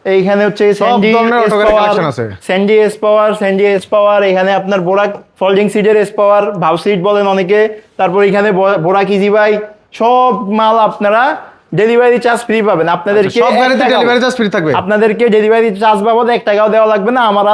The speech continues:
Speaker 1: আমরা আমাদের খরচে কুরিয়ারে আমাদের ঠিকানায় আমরা গাড়ি পৌঁছায় দিয়ে আসবো, সেটা
Speaker 2: আচ্ছা।
Speaker 1: আমাদের খরচে। আর আপনারা যদি ধরেন আপনারা আনফিটিং নিতে চান, অনেকে আছে ভাই আপনারা শোরুম,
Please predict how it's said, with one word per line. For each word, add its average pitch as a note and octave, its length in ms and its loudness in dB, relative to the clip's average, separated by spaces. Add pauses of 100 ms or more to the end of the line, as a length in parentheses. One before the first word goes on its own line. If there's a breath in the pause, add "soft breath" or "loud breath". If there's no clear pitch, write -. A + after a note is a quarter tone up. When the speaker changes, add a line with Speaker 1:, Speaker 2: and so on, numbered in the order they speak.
(120)
Speaker 1:
আমরা F#3+ 280 0
আমাদের G#3 340 2
খরচে A3 320 -2
কুরিয়ারে G#3 380 0
আমাদের F#3 440 0 (380 loud breath)
ঠিকানায় C4 300 2
আমরা A3 220 2
গাড়ি G3+ 180 2
পৌঁছায় G3 320 -2
দিয়ে F#3 120 2
আসবো, A#2+ 240 -4 (420)
সেটা - 140 -2
Speaker 2:
আচ্ছা। A3 120 0
Speaker 1:
আমাদের G3+ 320 2
খরচে। D#3 360 -2 (380 soft breath)
আর F#3+ 160 0
আপনারা A3+ 340 0
যদি A#3 300 0
ধরেন A3 320 2
আপনারা G#3+ 320 -2
আনফিটিং G#3 420 0
নিতে G3+ 200 0
চান, C3 360 -4
অনেকে F3+ 320 0
আছে F#3+ 300 0
ভাই F#3+ 280 0
আপনারা F#3 440 0 (300 loud breath)
শোরুম, G3+ 320 0